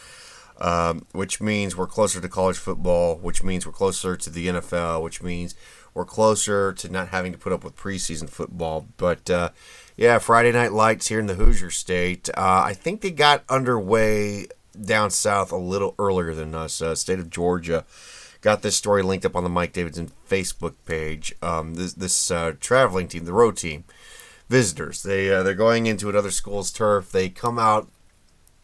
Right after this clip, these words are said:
I, I guess they were visiting Rome, Georgia. That's what I, I, I think. And they go, "Rome wasn't built in a day, but we'll tear it down in a day." And then that's what the visiting team came out to. They came out and quickly jumped ahead six nothing in this game.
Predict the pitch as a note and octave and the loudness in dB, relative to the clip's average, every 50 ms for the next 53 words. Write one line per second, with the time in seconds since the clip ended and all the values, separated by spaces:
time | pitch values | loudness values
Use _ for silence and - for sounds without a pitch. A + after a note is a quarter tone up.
0 | _ _ _ _ _ _ _ _ _ _ - - - F2+ G#2 - - B2 A2 D3+ | _ _ _ _ _ _ _ _ _ _ -12 -12 -12 -10 -6 -2 0 2 4 4
1 | E3 D#3+ - D#3 C#3+ B2 A#2 G#2+ F#2 G2 B2+ A#2+ A2 A2+ A2 G#2 G#2 G#2 G2+ F#2+ | 4 4 4 0 0 0 0 -2 -2 -2 -2 -2 -2 -2 -4 -2 -2 -2 -2 -4
2 | F#2+ F2+ - - - - - _ - - _ _ _ _ _ _ - F2+ E2+ F#2 | -6 -8 -10 -14 -20 -20 -20 _ -20 -20 _ _ _ _ _ _ -18 -10 0 4
3 | G#2 A#2 A#2 A2 G#2 F#2+ F2 D#2 C#2+ - - _ _ _ - - G2+ F#2+ F#2 F2 | 4 6 6 6 4 0 -2 -4 -10 -18 -20 _ _ _ -12 -8 -6 -4 -4 -4
4 | E2 D2 - - - C#2 C#2 - _ _ _ _ _ _ _ _ _ _ _ _ | -6 -8 -10 -10 -12 -12 -14 -18 _ _ _ _ _ _ _ _ _ _ _ _
5 | _ _ _ _ _ _ _ _ - G#2+ - - A#2+ A#2 A2+ G#2 G2+ - A2 G#2+ | _ _ _ _ _ _ _ _ -4 -4 -4 -2 -2 0 0 0 0 -2 -4 -4
6 | - G#2 G2+ - - G#2+ G2+ - F#2 G2 G2 G2 F2+ G2 F#2+ F#2 F2+ A2+ B2 B2 | -4 -6 -8 -6 -6 -6 -4 -4 -4 -4 -2 -2 0 0 -2 2 4 6 6 6
7 | A#2 A2+ A2 G2 G#2 F2+ F#2+ A2 F#2 G2+ F#2+ F#2+ F2+ D#2+ D#2+ G2+ G2 F#2 F2+ F2 | 6 2 0 -2 -2 -2 0 0 0 0 0 -2 -2 0 2 4 4 4 4 0
8 | D2+ F#2 - E2+ F#2 G2 F#2+ - - A#2+ A2 G2+ E2 E2 G2 F#2+ F#2 F#2+ F#2 F2 | -2 -4 -6 -6 -6 -8 -6 -4 -2 -2 -2 -2 -2 0 0 2 2 2 0 -2
9 | E2 D#2+ D#2+ C#2+ E2 E2 E2 D#2+ E2 D#2+ E2 E2+ F2 F2+ F2+ F2+ F#2+ F2 F2+ F2 | -4 -6 -8 -6 -6 -4 -4 -2 -2 -2 -2 -2 -2 -2 -2 -4 -6 -8 -10 -8
10 | F2+ F2 D#2+ D#2+ F2+ F2+ - - F#2 F2 D#2+ - E2+ F2 E2+ F2 F2+ F#2 F#2 - | -8 -8 -8 -8 -8 -10 -8 -8 -10 -10 -10 -8 -8 -6 -4 -4 -4 -4 -4 -6
11 | - - F2 E2 D#2 - - - - - - - - - - - G2+ G2 - B2 | -8 -8 -8 -8 -8 -10 -16 -20 -20 -20 -20 -20 -20 -12 -6 -4 -4 -2 2 2
12 | B2 A#2 A2 A2 G#2+ G2+ G2+ G2 - - - F#2+ G2 G2 F#2+ F#2+ F2+ - - B2+ | 2 4 4 4 4 6 6 4 2 0 0 0 2 2 2 0 0 -2 -2 -4
13 | A2+ - - G#2 F#2 F2+ G#2 G#2 G2 F2+ F#2+ F2+ F2+ F#2+ F#2 F2+ E2 - - - | -2 -2 -4 -6 -2 0 0 0 0 0 -4 -4 -2 0 0 0 0 -2 -4 -4
14 | G2 - - - F#2+ F#2+ F2 - - E2 E2 E2 D#2+ E2 D#2 - - E2 E2+ E2+ | -6 -6 -8 -4 -2 -4 -4 -4 -6 -10 -8 -8 -8 -8 -8 -8 -6 -4 -4 -2
15 | D#2+ D2 - - B1 - - | -2 -4 -6 -10 -18 -20 -20